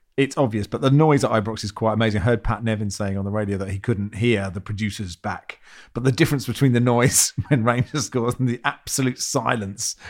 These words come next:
when P S V scored. Uh, into the Football League, um, your manager, Paul, um, Nigel Pearson, uh, told Sky Sports he's thinking of packing up being involved in the sport due to the standard of refereeing, which is an all-time low. Presumably,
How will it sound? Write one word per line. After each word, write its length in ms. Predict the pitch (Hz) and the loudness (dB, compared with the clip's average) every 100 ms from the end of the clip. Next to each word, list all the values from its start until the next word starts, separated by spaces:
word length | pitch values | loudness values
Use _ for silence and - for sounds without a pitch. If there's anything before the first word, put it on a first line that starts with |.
| - | 0
when 220 | 131 120 | 2 4
P 160 | 135 127 | 4 6
S 180 | 120 | 4
V 220 | 110 123 117 | 2 0 0
scored. 500 | - 113 101 101 - - - _ | 0 0 0 -2 -6 -16 -20 _
Uh, 140 | 190 220 | 0 2
into 220 | 233 233 | 0 0
the 80 | 185 | 0
Football 340 | 202 175 139 | 0 2 2
League, 460 | 143 170 92 82 - | 4 2 0 -6 -14
um, 340 | 131 120 123 - _ _ _ _ | -6 -4 -4 -8 _ _ _ _
your 200 | 175 165 | -2 0
manager, 400 | 160 196 208 117 | 2 2 2 0
Paul, 420 | 104 - 104 95 82 _ _ _ _ | -2 2 2 0 -4 _ _ _ _
um, 280 | 113 113 117 - | -2 0 -2 -2
Nigel 340 | 127 131 123 | 0 2 0
Pearson, 640 | - 135 127 - 104 95 - _ | 4 4 4 0 -4 -4 -10 _
uh, 80 | 110 | -10
told 260 | 101 127 | 0 0
Sky 200 | 110 123 | 0 0
Sports 260 | 113 123 131 | 0 -2 -2
he's 120 | 117 | 0
thinking 240 | 160 139 120 | 0 2 0
of 160 | - | 0
packing 420 | - 190 - 180 | 2 2 4 6
up 180 | 151 131 | 4 4
being 140 | 131 120 | 2 2
involved 420 | 113 131 143 131 | 4 6 6 4
in 100 | 120 | 2
the 100 | 120 | 0
sport 540 | - - 117 107 - _ - _ | -4 -2 0 0 -4 _ -20 _
due 120 | - 120 | 0 2
to 100 | 120 | 2
the 80 | |
standard 480 | 113 - 151 156 151 | -2 0 0 2 2
of 160 | 139 120 | 2 4
refereeing, 560 | 135 - 127 120 110 | 2 4 2 4 2
which 120 | 104 104 | -2 -2
is 60 | |
an 60 | 120 | -2
all-time 380 | 117 - 117 113 | -2 0 0 2
low. 120 | 110 | 2
Presumably, 760 | 110 123 160 175 110 95 92 | 2 2 6 6 6 0 -10